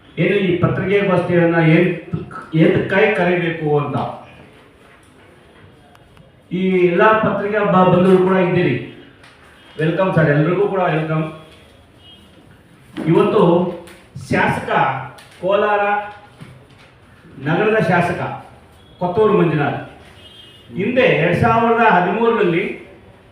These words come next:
ಮುಳುಬಾಗಿಲು ಕ್ಷೇತ್ರದ ಎಸ್ ಸಿ ಮೀಸಲಾತಿಯಿಂದ ಗೆದ್ದಂತ ಪುಣ್ಯಾತ್ಮ. ಏನು ಜಾತಿ ಪ್ರಕರಣ ಎಸ್ ಸಿ ರಿಸರ್ವೇಶನ್ ಇದ್ದಂತ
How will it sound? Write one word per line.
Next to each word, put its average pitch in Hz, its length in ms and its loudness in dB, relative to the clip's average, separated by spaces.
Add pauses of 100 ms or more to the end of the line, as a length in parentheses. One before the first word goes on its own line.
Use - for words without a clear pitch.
(280)
ಮುಳುಬಾಗಿಲು 240 680 2
ಕ್ಷೇತ್ರದ 214 460 2 (400)
ಎಸ್ 180 200 -4
ಸಿ 262 100 -8
ಮೀಸಲಾತಿಯಿಂದ 202 800 0 (420)
ಗೆದ್ದಂತ 196 420 -4
ಪುಣ್ಯಾತ್ಮ. 185 720 -4 (1300)
ಏನು 185 320 0
ಜಾತಿ 180 400 0
ಪ್ರಕರಣ 240 400 0
ಎಸ್ 185 240 2
ಸಿ 262 340 -6
ರಿಸರ್ವೇಶನ್ 220 640 0
ಇದ್ದಂತ 208 320 -4